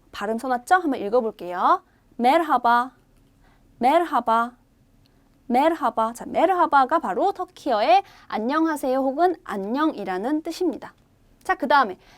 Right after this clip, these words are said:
실례합니다. 자, 여러분들이 이제 터키에 가셔서 무언가를 물어보거나 혹은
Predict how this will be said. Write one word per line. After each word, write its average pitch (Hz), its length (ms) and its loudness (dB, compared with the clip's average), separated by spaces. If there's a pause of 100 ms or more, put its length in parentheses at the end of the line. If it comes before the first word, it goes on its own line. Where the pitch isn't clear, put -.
(100)
실례합니다. 392 960 2
자, 254 120 -8
여러분들이 233 640 -2
이제 190 140 -8
터키에 330 380 -4
가셔서 208 420 -8
무언가를 196 500 -6
물어보거나 311 1000 2 (300)
혹은 294 380 -4